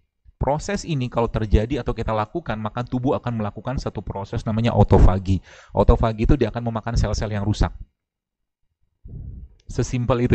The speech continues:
coba. Tapi tahan dulu laparnya. Nanti kalau sudah mau makan, baru makan. Ya, makannya tapi dipikirin. Yang saya makan ini kira-kira sehat nggak?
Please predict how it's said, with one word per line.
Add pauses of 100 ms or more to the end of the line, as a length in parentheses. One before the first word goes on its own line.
coba. (340)
Tapi
tahan
dulu
laparnya. (800)
Nanti
kalau
sudah
mau
makan, (240)
baru
makan. (320)
Ya,
makannya
tapi
dipikirin. (560)
Yang
saya
makan
ini
kira-kira
sehat
nggak?